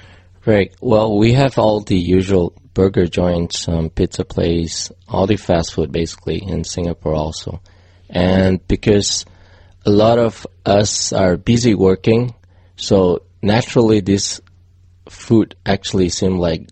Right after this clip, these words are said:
good idea because it saves us a lot of time. And if you're working in a city like Singapore, during lunchtime, you don't have time to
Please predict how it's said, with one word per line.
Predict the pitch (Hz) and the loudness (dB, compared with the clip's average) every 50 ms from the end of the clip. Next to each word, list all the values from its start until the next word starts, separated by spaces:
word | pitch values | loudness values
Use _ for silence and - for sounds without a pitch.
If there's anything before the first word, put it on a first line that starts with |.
| 92 85 | -8 -2
good | - 107 - - | 0 0 0 0
idea | - 98 92 85 95 90 82 | 0 -2 -2 0 0 0 -2
because | 80 - 98 87 85 | -2 -2 -4 -4 -2
it | 82 | -4
saves | - - 95 92 87 98 | -4 -4 -4 -4 -2 -2
us | 95 92 92 - 98 | -2 -2 -2 -2 -4
a | |
lot | 95 85 85 90 87 | -4 -2 -2 -2 -2
of | 85 - - | -4 -6 -8
time. | - - 82 85 87 98 113 - _ _ _ _ _ _ - - - - _ _ - | -10 -6 -4 -4 -4 -4 -6 -8 _ _ _ _ _ _ -20 -20 -20 -20 _ _ -4
And | 95 95 95 95 95 95 | -2 0 0 0 0 0
if | 92 - - | -2 0 0
you're | 127 147 147 131 | 2 2 4 4
working | 113 113 110 107 - - 110 104 98 98 | 4 2 2 0 0 0 0 0 0 0
in | 95 92 90 87 90 | 0 0 0 0 -2
a | 85 85 85 - | -2 -2 -4 -4
city | - - - 110 110 113 110 | -6 -2 -2 0 2 2 2
like | 101 95 90 82 | 2 2 0 -2
Singapore, | - - 123 117 110 107 - - 85 90 90 101 104 _ _ _ _ _ - - - - | -2 -2 0 0 0 -2 -2 0 0 0 0 -2 -4 _ _ _ _ _ -20 -20 -18 -6
during | 165 110 107 107 107 101 92 | 0 2 2 4 4 2 2
lunchtime, | 87 95 104 110 113 - - - - 101 92 92 90 - - | 0 2 2 0 0 -2 -4 -2 0 0 0 0 -2 -4 -4
you | 104 107 | 0 2
don't | 107 123 127 113 | 4 4 4 2
have | 104 104 113 104 98 - | 2 0 0 0 -2 -4
time | - - 110 98 95 95 95 - - - | -6 -4 -2 -2 -2 -2 -4 -6 -6 -4
to | 95 92 87 82 | -2 -2 -2 -4